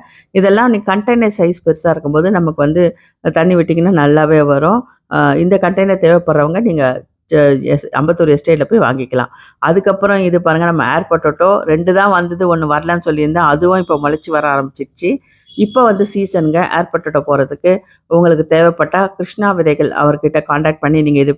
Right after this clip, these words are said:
விதைகள் வாங்கி போட்டீங்கன்னா சூப்பரா வளர்ந்து வரும். இது பாருங்க, நான் ஏத்திலாம் விடல, கொண்டு வந்து இங்க வச்சு விட்டேன். அது தானா ஏறிக்கிச்சு. ஆனா வந்து கி-, அங்க எங்கேயோ தம்பட்டை வர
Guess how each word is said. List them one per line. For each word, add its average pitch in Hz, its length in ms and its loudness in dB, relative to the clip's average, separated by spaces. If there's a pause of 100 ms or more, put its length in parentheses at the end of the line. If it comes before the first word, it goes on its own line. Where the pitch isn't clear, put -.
விதைகள் 165 400 2
வாங்கி 143 320 0
போட்டீங்கன்னா 147 480 -2 (440)
சூப்பரா 180 340 0
வளர்ந்து 156 300 2
வரும். 151 240 2 (120)
இது 165 200 -2
பாருங்க, 175 260 0
நான் 135 200 2
ஏத்திலாம் 190 440 2
விடல, 180 320 0
கொண்டு 156 240 -2
வந்து 185 200 2
இங்க 151 100 0
வச்சு 143 280 -2
விட்டேன். 180 340 -2 (320)
அது 147 260 2
தானா 156 400 0 (160)
ஏறிக்கிச்சு. 165 640 -2
ஆனா 160 280 -2
வந்து 165 280 -2
கி-, 170 260 -2
அங்க 165 180 0
எங்கேயோ 170 380 2 (160)
தம்பட்டை 170 320 0
வர 156 160 2